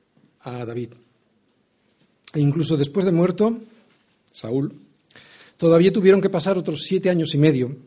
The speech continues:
hasta que pudo reinar sobre todas las tribus de Israel. Seguro que lo sabéis y lo recordáis,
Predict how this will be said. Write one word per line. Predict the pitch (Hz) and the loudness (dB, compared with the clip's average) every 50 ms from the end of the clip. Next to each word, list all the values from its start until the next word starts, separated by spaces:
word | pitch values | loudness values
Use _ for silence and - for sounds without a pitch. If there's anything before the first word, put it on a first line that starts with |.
| _ _ _ | _ _ _
hasta | - 147 139 - 151 139 | -8 -8 -8 -6 -8 -8
que | - 143 | -8 -8
pudo | - 156 147 147 | -4 -2 0 0
reinar | 135 123 131 127 131 139 135 | 0 0 -2 -2 -4 -4 -6
sobre | - 143 123 120 117 | -6 -8 -8 -8 -10
todas | 117 160 156 143 123 | -8 -6 -6 -6 -6
las | 117 104 - | -8 -10 -12
tribus | - 123 117 120 104 107 | -14 -14 -12 -12 -12 -12
de | 110 | -14
Israel. | 104 113 107 104 98 92 101 _ _ _ _ _ _ _ _ _ | -14 -14 -16 -16 -18 -20 -20 _ _ _ _ _ _ _ _ _
Seguro | _ - 120 120 120 113 | _ -10 -8 -8 -8 -8
que | 113 | -8
lo | 110 104 | -10 -10
sabéis | - 107 113 120 117 113 | -10 -8 -6 -6 -6 -6
y | |
lo | 110 113 110 | -8 -8 -8
recordáis, | 113 107 - 113 117 123 127 139 139 - | -10 -10 -8 -6 -4 -4 -4 -4 -6 -10